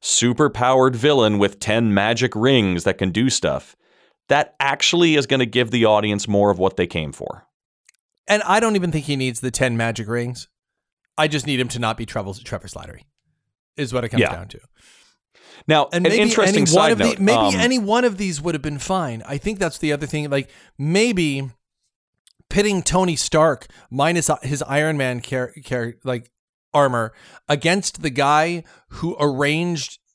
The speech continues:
Speaker 2: in the first place, you know, the Ten Rings organization, against the guy who arranged what happened to him in the first place, a seemingly all-knowing, super powerful mastermind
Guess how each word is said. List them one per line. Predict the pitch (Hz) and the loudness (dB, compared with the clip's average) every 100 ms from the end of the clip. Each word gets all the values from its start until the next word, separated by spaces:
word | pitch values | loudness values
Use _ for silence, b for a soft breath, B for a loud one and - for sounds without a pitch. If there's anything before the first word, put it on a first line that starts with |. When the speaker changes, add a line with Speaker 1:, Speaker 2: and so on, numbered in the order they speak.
| _ | _
Speaker 2:
in | 165 156 | -2 -2
the | |
first | 135 - 160 - | -4 -2 -2 -2
place, | - 196 208 - - - | 0 0 0 -4 -8 -8
you | 151 | -4
know, | 147 | -2
the | 135 | -4
Ten | - 165 147 | -4 -4 -2
Rings | 156 156 | -4 -2
organization, | 160 165 160 160 185 185 B B - | -4 -2 -4 -4 -4 -6 B B -10
against | 135 180 - | -2 -2 -2
the | 156 | -2
guy | 151 165 | 2 2
who | 151 | 0
arranged | 139 135 156 135 | -2 -2 -2 -4
what | 127 | -2
happened | 240 196 139 | -2 -2 -4
to | |
him | 143 131 | -6 -6
in | |
the | 117 | -8
first | - 139 - | -8 -8 -6
place, | 180 190 - B B | -6 -6 -8 B B
a | - | -4
seemingly | - 185 190 170 156 | -2 0 0 0 -2
all-knowing, | 147 143 160 151 156 156 | 2 2 2 0 -2 -4
super | - - 175 160 170 | -4 -4 -6 -6 -8
powerful | 120 139 156 151 156 | -4 0 0 0 -4
mastermind | 131 123 131 - 165 170 196 208 | -4 -4 -4 -4 -6 -6 -6 -10